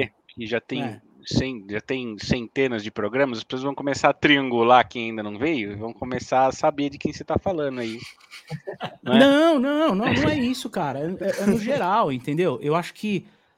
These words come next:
Speaker 2: a maioria tem uma mentalidade muito humilde e, e muito de ceder, saca? Então todo mundo, é, é, a-, eu tô vendo que tem muita pessoa do bem aqui, cara. Todos são do bem.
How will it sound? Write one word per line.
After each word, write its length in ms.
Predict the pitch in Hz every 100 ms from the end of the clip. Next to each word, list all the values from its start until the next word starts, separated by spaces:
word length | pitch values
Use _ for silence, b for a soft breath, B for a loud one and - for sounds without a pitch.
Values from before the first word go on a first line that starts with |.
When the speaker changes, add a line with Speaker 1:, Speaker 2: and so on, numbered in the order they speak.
| b _ _ _ -
Speaker 2:
a 80 | 160
maioria 840 | 175 247 311 196 165 233 233 127 -
tem 100 | 185
uma 120 | 220
mentalidade 580 | 208 202 196 180 196 185
muito 380 | 180 233 269 277
humilde 540 | 175 180 220 208 214
e, 180 | 196 185 -
e 120 | 180
muito 840 | 170 175 185 208 208 220 220 220 214
de 140 | 196
ceder, 520 | - 233 233 175 208
saca? 340 | - 202 185 156
Então 140 | 240
todo 240 | 254 381 349
mundo, 500 | 214 320 330 196 147
é, 60 | 147
é, 400 | 139 135 143 -
a-, 160 | - 165 190 _ _ _ _ _ -
eu 100 | 208
tô 100 | 277
vendo 180 | 247 277
que 80 |
tem 120 | - 247
muita 180 | 247
pessoa 220 | - 233 247
do 80 |
bem 300 | 233 170 220
aqui, 200 | 143 -
cara. 180 | 127 131 -
Todos 240 | 269 -
são 160 | - 170
do 80 |
bem. 240 | 131 120